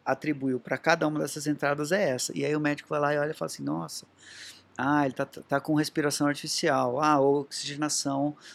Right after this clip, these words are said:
tá muito alta ou tá muito baixa", enfim. E aí ele vai interagir com o sistema e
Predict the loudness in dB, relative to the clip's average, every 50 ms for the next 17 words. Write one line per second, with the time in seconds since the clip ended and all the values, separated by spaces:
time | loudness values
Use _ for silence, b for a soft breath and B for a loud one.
0 | B B _ -2 0 2 2 2 2 2 2 2 4 4 2 2 -2 -8 -8 -8
1 | -8 -8 -8 -8 -4 -2 -2 0 0 -2 -4 -6 -8 -8 -8 -6 -6 -6 -6 -6
2 | B B B B B B 2 4 4 4 4 0 2 4 4 4 4 4 2 2
3 | 4 6 6 6 4 -2 -6 _ _ _ _ _ _ _ _ -4 -2 -2 2 4
4 | 6 8 8 8 6 6 2 -2 -4 -4 -6 -6 -10 _ b b b b b b
5 | b b _ _ -4 0 2 2 2 0 -2 -4 -4 -2 0 2 2 2 0 -2
6 | -4 -2 -2 -2 -2 -2